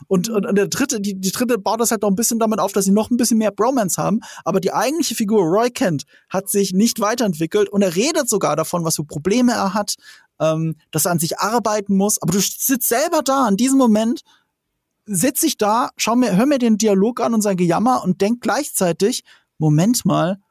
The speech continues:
was ist denn überhaupt sein Problem? Was macht er denn jetzt falsch?"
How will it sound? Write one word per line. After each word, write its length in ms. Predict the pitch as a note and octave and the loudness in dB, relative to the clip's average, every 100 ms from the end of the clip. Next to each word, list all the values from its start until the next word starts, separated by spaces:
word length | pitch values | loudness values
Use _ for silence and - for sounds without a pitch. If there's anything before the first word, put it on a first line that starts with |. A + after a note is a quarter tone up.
| _ _ _ _ _ _ _ - | _ _ _ _ _ _ _ -6
was 240 | D3+ A3 | -4 -2
ist 120 | F4+ | -2
denn 120 | A#4+ | 0
überhaupt 260 | D#4 F#3+ E3+ | 0 0 0
sein 160 | F3 D3+ | 0 0
Problem? 400 | - C#3+ C#3+ C#3 | -2 -4 -4 -2
Was 160 | E3 | -2
macht 180 | B3 - | -2 -2
er 60 | G#4+ | 0
denn 140 | B3 | 2
jetzt 220 | F3 - | 2 0
falsch?" 400 | - D#3 B2+ - | -4 -4 -4 -8